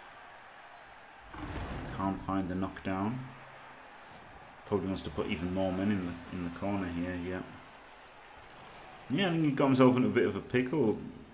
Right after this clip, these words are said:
committing the ball carrier to make the first block of three D. I mean, he wants to conserve rerolls,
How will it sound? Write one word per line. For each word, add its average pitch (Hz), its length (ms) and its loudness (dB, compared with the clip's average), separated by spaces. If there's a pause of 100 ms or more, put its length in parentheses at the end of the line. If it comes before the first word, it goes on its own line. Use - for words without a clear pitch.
(480)
committing 107 360 2
the 104 60 2
ball 98 300 4
carrier 120 320 -2
to 117 100 -6
make 101 240 -2
the - 80 -6
first 95 380 -2
block 110 200 -8
of 104 80 -6 (320)
three 104 280 -4
D. 117 240 -6 (520)
I 110 40 2
mean, 127 120 12
he 127 60 12
wants 131 240 12
to 107 80 -2
conserve 95 520 0
rerolls, 92 640 0